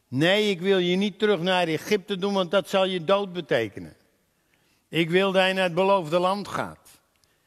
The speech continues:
Ik wil dat je uiteindelijk gaat proeven van de melk en de honing. Want dat is hetgene wat ik voor je heb." Amen. Dit is nog steeds aan de orde.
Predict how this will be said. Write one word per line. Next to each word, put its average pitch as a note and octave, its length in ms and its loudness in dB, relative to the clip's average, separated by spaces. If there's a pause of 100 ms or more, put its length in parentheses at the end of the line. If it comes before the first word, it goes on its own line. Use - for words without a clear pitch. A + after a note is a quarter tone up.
(180)
Ik D#3+ 200 -2
wil F#3+ 480 0 (500)
dat D3+ 300 0
je F3 120 -2
uiteindelijk F#3+ 960 -2 (580)
gaat - 580 -6
proeven F#3+ 420 -2
van D3+ 160 0
de C#3+ 80 -2
melk F#3 460 0
en E3 140 -4
de D3+ 60 0
honing. C#3 580 -2 (880)
Want C#3+ 220 -2
dat F#3+ 160 2
is D3+ 120 -6
hetgene F3 480 -2
wat D#3+ 180 -2
ik D#3+ 140 -6
voor E3+ 360 -8
je D3+ 120 -2
heb." G#2+ 180 -6 (520)
Amen. E3 400 -2 (600)
Dit G3 200 2
is G#3+ 120 -2
nog G3 260 0
steeds A3 640 -2 (260)
aan G3 260 -2
de F3+ 80 -4
orde. E3 540 -4